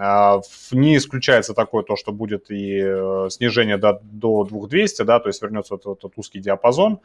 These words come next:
э, два двести, два четыреста, ну, который, наверное, сопоставим с, э, зоной поддержки тридцать шесть тысяч у биткоина. Ну и, соответственно, после этого постепенно продолжит своё восстановление в район два восемьсот.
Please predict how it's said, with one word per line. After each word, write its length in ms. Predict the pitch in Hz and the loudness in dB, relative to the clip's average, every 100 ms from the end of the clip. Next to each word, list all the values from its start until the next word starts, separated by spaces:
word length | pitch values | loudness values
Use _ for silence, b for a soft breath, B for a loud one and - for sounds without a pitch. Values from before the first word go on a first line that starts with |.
| B B B _ | B B B _
э, 40 | |
два 600 | 104 98 98 98 95 104 | -8 -4 0 2 2 2
двести, 280 | 104 104 - | 2 0 -4
два 180 | 101 101 | 0 0
четыреста, 480 | - - 101 95 127 | 0 -6 -8 -6 -8
ну, 80 | 147 | -4
который, 340 | 101 113 101 | -2 0 0
наверное, 320 | 95 101 98 | 0 -2 -2
сопоставим 680 | 92 - 98 - 104 110 104 | -4 -8 -6 0 2 2 -2
с, 220 | - - | -4 -4
э, 280 | 92 92 92 | -2 -2 -2
зоной 300 | 92 107 98 | -2 -2 -2
поддержки 500 | 98 95 110 104 - | -2 0 0 0 -4
тридцать 220 | 90 95 | -8 -6
шесть 220 | - 98 | -4 -6
тысяч 200 | - 98 | -4 -6
у 40 | 92 | -6
биткоина. 520 | 101 - 101 90 _ B B B B | -8 -4 -2 -2 _ B B B B
Ну 80 | 151 | 0
и, 40 | |
соответственно, 460 | 139 123 147 143 110 | 2 4 2 2 0
после 340 | - 107 123 | 0 0 2
этого 600 | 143 127 104 98 95 95 | 2 2 4 6 6 2
постепенно 500 | 95 - - 117 110 | 0 -8 -10 -6 -6
продолжит 420 | 92 98 104 98 - _ | -4 -2 -2 -4 -10 _
своё 260 | - - 104 | -12 -2 0
восстановление 640 | 101 - 104 104 135 147 113 | 0 -2 0 2 2 2 2
в 60 | |
район 240 | 104 101 98 | 2 2 0
два 160 | 98 | 0
восемьсот. 640 | 95 - 104 - 160 165 | 0 -2 -6 2 2 0